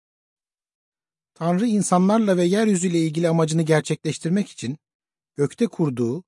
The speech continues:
ve yöneticisi olarak İsa Mesih'i tayin ettiği bir yönetimi kullanacak. İsa da bu yönetimden ya da krallıktan bahsetmişti. Örneğin, öğrencilerine krallığın gelsin diye dua etmelerini söylemişti. Matta altı,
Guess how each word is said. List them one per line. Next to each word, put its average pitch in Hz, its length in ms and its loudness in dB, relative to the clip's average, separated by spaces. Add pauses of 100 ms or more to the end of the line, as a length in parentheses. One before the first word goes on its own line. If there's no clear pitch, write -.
(140)
ve 156 60 -2
yöneticisi 160 640 -2
olarak 180 360 0
İsa 156 340 -2
Mesih'i 160 380 -2
tayin 175 300 0
ettiği 170 340 -2
bir 175 80 -2
yönetimi 143 460 -2
kullanacak. 92 640 -14 (1300)
İsa 208 360 0
da 196 120 2
bu 185 80 0
yönetimden 175 640 2
ya 156 120 2
da 165 100 2
krallıktan 147 580 -2
bahsetmişti. - 680 -8 (1000)
Örneğin, 180 460 0 (380)
öğrencilerine 165 640 2
krallığın 165 540 2
gelsin 175 420 2
diye 160 200 0
dua 180 240 0
etmelerini 160 480 0
söylemişti. 98 640 -12 (1300)
Matta 151 320 -4
altı, 120 480 -6